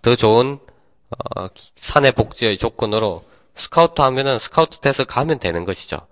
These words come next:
자기가 뭐 회사에 뼈를 묻는다, 이런 심정으로 회사에 일해봤자 별 거 없단 말이죠. 그렇기 때문에 단순한 공동체적 조건을 만족시키지 않는 집단이죠, 회사라는 것은. 그렇기 때문에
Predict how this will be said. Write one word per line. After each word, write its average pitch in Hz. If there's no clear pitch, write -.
자기가 123
뭐 107
회사에 127
뼈를 139
묻는다, 107
이런 104
심정으로 107
회사에 107
일해봤자 90
별 98
거 -
없단 87
말이죠. 80
그렇기 117
때문에 98
단순한 143
공동체적 127
조건을 120
만족시키지 123
않는 90
집단이죠, 107
회사라는 90
것은. 82
그렇기 -
때문에 101